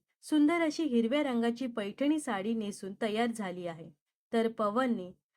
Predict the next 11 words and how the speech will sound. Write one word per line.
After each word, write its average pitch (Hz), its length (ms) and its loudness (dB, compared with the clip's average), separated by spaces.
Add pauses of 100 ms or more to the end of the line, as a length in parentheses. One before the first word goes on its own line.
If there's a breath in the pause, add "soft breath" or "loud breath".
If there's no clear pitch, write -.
(160)
बायकोच्या 311 500 0
साडीला 220 480 0
कॉन्ट्रास्ट 233 600 0
होईल 254 240 2
असा 190 320 -6 (480)
गडद 269 260 2
निळ्या 247 320 2
रंगाचा 202 440 -2
सदरा 226 420 -2
घातला 185 380 -8
आहे. 170 200 -12